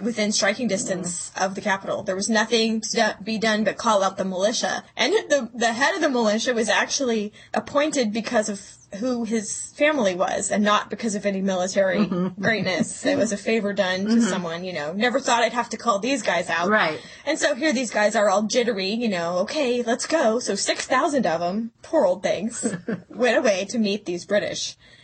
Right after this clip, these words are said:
Speaker 1: And James Madison, in a very kingly European way, took off with them as
Speaker 2: Mm-hmm.
Speaker 1: their, you know, the
Speaker 2: To
Speaker 1: head,
Speaker 2: lead
Speaker 1: as
Speaker 2: them.
Speaker 1: the symbol, to lead them
Speaker 2: Mm-hmm.
Speaker 1: against these British.
Speaker 2: Right.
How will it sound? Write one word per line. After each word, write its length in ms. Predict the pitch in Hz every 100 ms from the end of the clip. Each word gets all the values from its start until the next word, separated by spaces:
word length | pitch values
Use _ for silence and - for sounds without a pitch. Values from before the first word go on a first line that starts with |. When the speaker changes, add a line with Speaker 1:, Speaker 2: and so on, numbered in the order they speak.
| - -
Speaker 1:
And 160 | 196 202
James 300 | 214 240 285
Madison, 560 | 311 339 349 220 196
in 160 | 226 208
a 80 | 214
very 460 | 185 269 508 349
kingly 720 | 208 - 294 320 247 196 180 226 -
European 760 | 247 269 262 262 269 208 190
way, 460 | 180 170 160 269 -
took 200 | 254 233
off 180 | 214 220
with 200 | 285 -
them 340 | 165 170 214
as 120 | 214 220
Speaker 2:
Mm-hmm. 80 | 196
Speaker 1:
their, 180 | 180 - _ - 208
you 140 | 214
know, 160 | 165 196
the 60 |
Speaker 2:
To 120 | 214
Speaker 1:
head, 220 | 190 190 330
Speaker 2:
lead 80 |
Speaker 1:
as 120 | - 180
Speaker 2:
them. 60 |
Speaker 1:
the 40 | 202
symbol, 460 | - 320 190 147
to 120 | - 226
lead 260 | 240 294
them 180 | 196 180
Speaker 2:
Mm-hmm. 120 | - 247
Speaker 1:
against 260 | 254 -
these 180 | 165 175
British. 320 | 220 220 -
Speaker 2:
Right. 220 | 233 175